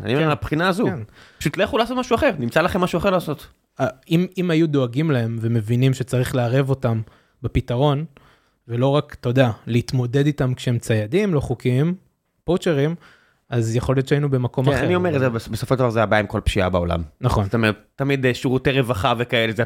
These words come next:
Speaker 1: הפתרון הכי טוב, אבל אף אחד לא באמת מתעניין, מעדיפים ל-, ל-, אתה יודע, ל-,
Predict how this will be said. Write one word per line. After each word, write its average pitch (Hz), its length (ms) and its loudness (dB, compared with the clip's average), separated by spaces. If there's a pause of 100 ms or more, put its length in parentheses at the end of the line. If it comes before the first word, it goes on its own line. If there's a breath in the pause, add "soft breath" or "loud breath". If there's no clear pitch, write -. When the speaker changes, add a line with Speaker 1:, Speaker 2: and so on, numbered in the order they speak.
(120)
Speaker 1:
הפתרון 117 280 2
הכי 135 160 -2
טוב, 135 240 2
אבל 104 300 0
אף 113 100 -4
אחד 107 140 -4
לא 107 100 4
באמת 98 260 2
מתעניין, 98 360 2
מעדיפים 92 360 0
ל-, 101 160 0
ל-, 104 160 0
אתה - 320 -6
יודע, 98 140 4
ל-, 98 60 2